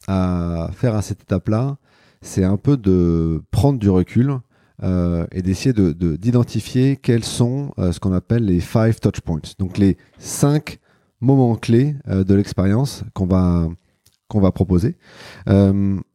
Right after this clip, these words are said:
et là, il y a plusieurs, euh, plusieurs idées derrière. Une idée qui est directement liée au sujet qu'on vient d'évoquer, c'est que p-, souvent, la premier-, le première étape de l'expérience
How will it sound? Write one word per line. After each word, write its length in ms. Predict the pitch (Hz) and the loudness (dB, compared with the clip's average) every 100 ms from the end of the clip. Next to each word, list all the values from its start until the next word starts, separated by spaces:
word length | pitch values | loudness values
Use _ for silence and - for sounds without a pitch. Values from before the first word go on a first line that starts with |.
| _ _ _ _ _ _ _ - | _ _ _ _ _ _ _ -4
et 80 | 117 | 0
là, 160 | 127 | 2
il 60 | 139 | 4
y 40 | |
a 40 | - | 2
plusieurs, 640 | - 131 123 135 139 123 - - | 0 0 4 4 2 0 -8 -6
euh, 260 | 98 90 85 - | -2 -2 -4 -4
plusieurs 320 | 123 120 113 | 0 2 2
idées 160 | 107 101 | 0 0
derrière. 260 | 90 78 - _ - | 0 -2 -8 _ -2
Une 220 | 151 156 | 0 0
idée 400 | 147 120 139 214 226 _ _ _ _ - | 0 2 2 0 -8 _ _ _ _ -4
qui 80 | |
est 20 | 95 | 0
directement 420 | 98 98 95 101 | 2 2 0 0
liée 180 | 104 95 | 2 2
au 160 | 87 | 0
sujet 240 | - 104 104 | -2 -2 -2
qu'on 120 | 95 | 0
vient 140 | 95 | 0
d'évoquer, 460 | 90 85 90 143 165 - - _ _ | 0 0 0 -2 -4 -12 -20 _ _
c'est 180 | - 110 | -2 0
que 460 | - 104 98 92 _ _ _ _ _ _ _ _ _ _ | 2 4 4 0 _ _ _ _ _ _ _ _ _ _
p-, 80 | - - | -4 -4
souvent, 520 | - 170 120 123 180 _ _ _ _ _ _ _ _ _ 98 | 0 2 4 2 -4 _ _ _ _ _ _ _ _ _ 0
la 140 | 90 | 0
premier-, 720 | - - - 123 135 135 131 | -2 -4 0 2 2 2 2
le 100 | 107 | 2
première 480 | - - 135 139 127 | 0 0 2 2 2
étape 380 | 123 - 123 104 | 0 0 -2 2
de 80 | 98 | 0
l'expérience 880 | 101 - - 95 107 110 101 - | 0 -4 -2 2 2 0 -4 -10